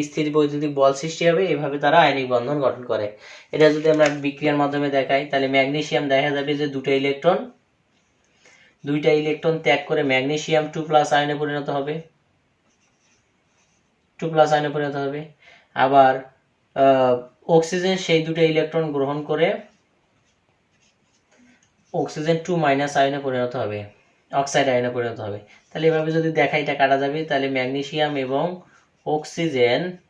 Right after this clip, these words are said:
ম্যাগনেসিয়াম এবং অক্সিজেন, অক্সিজেন বিক্রিয়া করে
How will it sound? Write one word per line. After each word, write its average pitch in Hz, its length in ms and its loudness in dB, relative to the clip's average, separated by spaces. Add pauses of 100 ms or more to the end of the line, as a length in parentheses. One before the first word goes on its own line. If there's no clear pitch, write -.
(1900)
ম্যাগনেসিয়াম 160 500 2
এবং 170 220 2 (140)
অক্সিজেন, 151 440 -2 (1000)
অক্সিজেন 160 500 -2
বিক্রিয়া 156 420 -2
করে 160 160 0